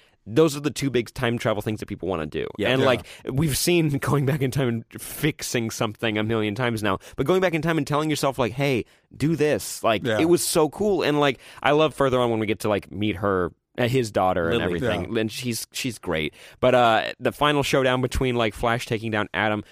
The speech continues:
Speaker 1: Firestorm, and Supergirl kinda at the last second,
Speaker 3: That
Speaker 1: and Arrow
Speaker 3: chase
Speaker 1: taking on
Speaker 3: between
Speaker 1: so many people.
Speaker 3: Yeah, that chase between, um, uh, Supergirl and Flash was really cool.
Speaker 1: Yeah.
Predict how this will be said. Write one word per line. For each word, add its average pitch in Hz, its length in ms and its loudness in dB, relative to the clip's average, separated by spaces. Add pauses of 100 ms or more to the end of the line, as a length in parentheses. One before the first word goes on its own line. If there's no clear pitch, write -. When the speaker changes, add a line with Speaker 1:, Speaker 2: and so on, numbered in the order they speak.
(140)
Speaker 1:
Firestorm, 113 420 -2
and 107 380 -2
Supergirl 104 460 -2
kinda 101 220 0
at 95 80 -4
the 98 60 -4
last 101 360 -2 (140)
second, 107 500 -2
Speaker 3:
That 165 220 2
Speaker 1:
and - 80 -2
Arrow 135 160 4
Speaker 3:
chase 123 100 0
Speaker 1:
taking 131 240 0
on 123 100 2
Speaker 3:
between 127 160 0
Speaker 1:
so 117 200 -4
many 160 180 0
people. 139 360 -2
Speaker 3:
Yeah, 127 200 2
that 135 240 -2
chase 139 260 -4
between, 110 720 -4
um, 92 480 -4 (520)
uh, 101 220 -6
Supergirl 110 440 -4
and 95 80 -4
Flash 92 300 -14
was 98 120 -12
really 95 240 -10
cool. 101 240 -6
Speaker 1:
Yeah. 69 200 0